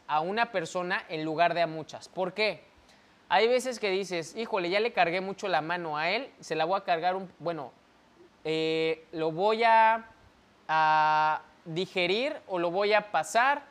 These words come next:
o lo voy a diseminar hacia otras personas". Por ejemplo, eh, este diseñador que haga esto, este otro diseñador esto y este otro diseñador esto, cuando un mismo diseñador pudo haber hecho todo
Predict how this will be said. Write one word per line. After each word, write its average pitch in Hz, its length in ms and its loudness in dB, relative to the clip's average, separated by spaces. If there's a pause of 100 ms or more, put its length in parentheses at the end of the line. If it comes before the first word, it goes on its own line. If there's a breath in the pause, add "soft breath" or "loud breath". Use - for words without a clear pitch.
(180)
o 165 100 -2
lo 170 140 0
voy 208 160 0
a 202 80 2
diseminar 185 720 -2 (140)
hacia 180 380 0
otras 208 340 0
personas". 135 500 -10
Por 151 160 -8
ejemplo, 208 540 -4 (720 loud breath)
eh, 170 360 2
este 240 200 -2
diseñador 226 540 -2
que 240 80 2
haga 208 200 2
esto, 233 300 -4
este 226 200 -6
otro 247 160 -2
diseñador 202 480 -2
esto 226 260 -4
y 233 80 -4
este 226 160 -6
otro 226 200 -6
diseñador 185 500 -4
esto, 214 220 -8 (100)
cuando 175 420 -2
un 226 180 -4
mismo 240 300 -4
diseñador 151 640 -4 (500 soft breath)
pudo 214 240 4
haber 196 220 2
hecho 185 240 -4
todo 151 400 -2